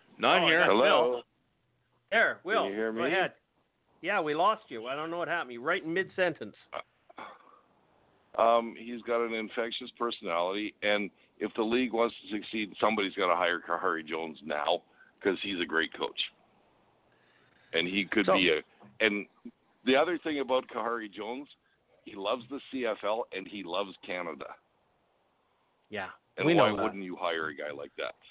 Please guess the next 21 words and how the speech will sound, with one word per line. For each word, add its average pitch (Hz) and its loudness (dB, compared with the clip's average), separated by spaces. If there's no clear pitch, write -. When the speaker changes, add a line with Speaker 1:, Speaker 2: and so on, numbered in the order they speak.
Speaker 3:
Why 101 2
wouldn't 95 -2
you 80 -6
hire 78 -2
a 73 -8
guy 69 -8
like 65 -14
that? - -16
Speaker 2:
Why 190 4
isn't 254 2
Danny 190 4
Maciocia, 175 2
uh, 135 2
being 143 -2
talked 143 0
about 139 -2
with 123 -8
the 127 -8
Ottawa 123 -4
Red 113 -6
Blacks? 101 -8